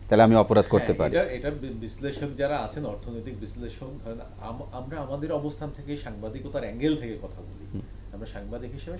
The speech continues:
Speaker 2: সাংবাদিকতার, আহ, লাইন আপ মেপে মেপে কথা বলি আমরা। কিন্তু যারা অর্থনৈতিক বিশ্লেষক আছেন, এটা নিয়ে সবসময় ভাবেন তারা।
Speaker 1: হুম।
Speaker 2: তারা তো আরো ব-, বড়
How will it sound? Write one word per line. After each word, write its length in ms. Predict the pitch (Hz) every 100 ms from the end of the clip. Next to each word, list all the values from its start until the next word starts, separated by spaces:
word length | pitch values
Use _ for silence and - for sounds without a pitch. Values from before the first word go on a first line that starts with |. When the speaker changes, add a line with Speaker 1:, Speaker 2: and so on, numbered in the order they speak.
| -
Speaker 2:
সাংবাদিকতার, 680 | 165 156 147 143 139 139
আহ, 1000 | 131 - - - - 127 123 120 117 123
লাইন 300 | 123 131 131
আপ 220 | 151 147 143
মেপে 260 | 139 147
মেপে 220 | 135 120 123
কথা 180 | 104 101
বলি 220 | 95 92
আমরা। 200 | 87 92
কিন্তু 540 | 147 147 170 165 151 127
যারা 380 | 127 139 139 135 - - -
অর্থনৈতিক 500 | 110 - 127 127 107
বিশ্লেষক 480 | 104 120 120 135 123
আছেন, 320 | 101 - 101 95 -
এটা 220 | - - 127
নিয়ে 120 | 127
সবসময় 400 | - 143 147 143 -
ভাবেন 360 | - 113 113 95
তারা। 140 | 95 -
Speaker 1:
হুম। 120 | -
Speaker 2:
তারা 280 | 165 104 - -
তো 120 | 208 -
আরো 160 | 160
ব-, 300 | 160 143 151 147
বড় 280 | 139 131